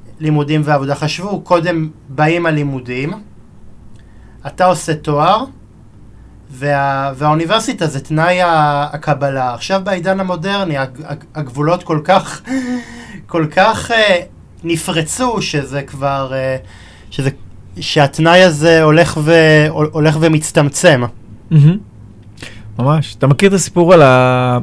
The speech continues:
Speaker 2: הקפיצת, אה, הקפיצה לגובה, התחרויות קפיצה לגובה? יש סוג של קפיצה שקוראים לה,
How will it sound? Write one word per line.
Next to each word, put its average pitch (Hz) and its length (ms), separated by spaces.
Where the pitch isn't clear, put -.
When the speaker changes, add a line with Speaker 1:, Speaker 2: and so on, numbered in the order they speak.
Speaker 2:
הקפיצת, - 720
אה, 123 720
הקפיצה 156 500
לגובה, 143 440
התחרויות 135 460
קפיצה 156 320
לגובה? 143 520
יש 147 160
סוג 185 240
של 175 140
קפיצה 196 440
שקוראים 147 420
לה, 180 220